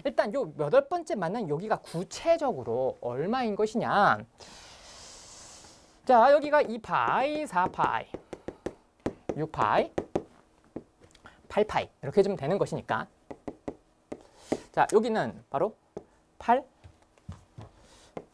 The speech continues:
파이에서 오분의 파이를 빼는 거. 자, 이렇게 되겠죠. 자, 그것보다 크거나 같으면 되는 것이고, 그 다음 째, 자, 요 아홉 번째 만나면 여기, 어, 요만큼이 얼마야? 오분의 파이겠죠?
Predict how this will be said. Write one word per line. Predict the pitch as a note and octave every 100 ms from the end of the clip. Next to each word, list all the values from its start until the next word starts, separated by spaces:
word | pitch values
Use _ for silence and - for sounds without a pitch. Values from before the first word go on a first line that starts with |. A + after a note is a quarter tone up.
| _ _ _ - - - - - - _ _
파이에서 | - C4+ F3 - A#2 _ - - - - _ _ -
오분의 | G3+ A#3+ A#3
파이를 | - A#2 G#2+ - - - C4 D4+ _ _ - _
빼는 | - B3+ E3
거. | F#2
자, | - C3+
이렇게 | C3+ B2+ G3 G#3+ -
되겠죠. | G3 G3+ - D3+ B2 F#2+ - - - -
자, | F3+ -
그것보다 | - B3 - G#3 F3 E3 -
크거나 | - - D#4+ D#4 - _
같으면 | - C#3+ - C#4
되는 | D#3+ E3
것이고, | D#3 - - E3+ A2 - _ - - - -
그 | C#4
다음 | D#4 E3
째, | B3+ A3+ A2+ - _ _ _ -
자, | - G3+
요 | C4 -
아홉 | G3 D4
번째 | D#4 C#4+
만나면 | B3+ B3 F3
여기, | C#3 F#3+ F3 -
어, | A#3+
요만큼이 | F#3 D4+ F4+ D#4 D#4
얼마야? | C#3+ D3+ A#3 -
오분의 | E3+ A3+ E4+ E4+
파이겠죠? | - - G4+ G#4 - C#4 F4